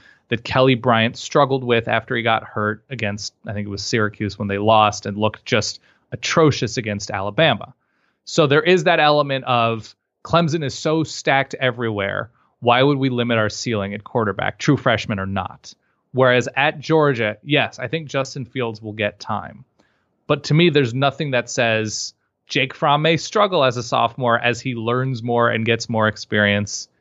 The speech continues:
He has receivers back. The offensive line is gonna look different. The running back tandem will be, look different. But there, there is very little to me that says you gotta play Justin Fields over Jake Fromm because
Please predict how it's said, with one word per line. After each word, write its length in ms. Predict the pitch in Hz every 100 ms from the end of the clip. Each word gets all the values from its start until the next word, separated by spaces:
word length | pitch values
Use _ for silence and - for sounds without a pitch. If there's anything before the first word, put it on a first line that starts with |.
| _
He 80 | 131
has 240 | 147 180
receivers 420 | 202 - 151 147
back. 240 | 147 135 131
The 100 | 120
offensive 340 | 123 156 139
line 160 | 131 131
is 80 |
gonna 100 | 127
look 160 | 120 120
different. 400 | 120 113 120 123
The 60 | 107
running 240 | 107 123
back 260 | 117 117 - _ _ _
tandem 360 | 120 113 113
will 60 | 113
be, 100 | 107
look 260 | 107 110 -
different. 520 | 110 104 110 110 120
But 340 | 120 110 104 _ _ _ _ _ _ _
there, 240 | 151 143 156
there 200 | 143 147
is 100 | 117
very 300 | 117 156 170
little 340 | 139 139 135
to 140 | - 131
me 180 | 113
that 240 | 107 113 107
says 560 | 123 107 104 101 - _ _ _ _ _
you 100 | -
gotta 280 | - 113 143
play 240 | - 143 123
Justin 360 | 135 135 131
Fields 360 | - 151 147 113
over 180 | 104 113
Jake 260 | 127 120
Fromm 340 | - 139 139 104
because 480 | 104 113 107 -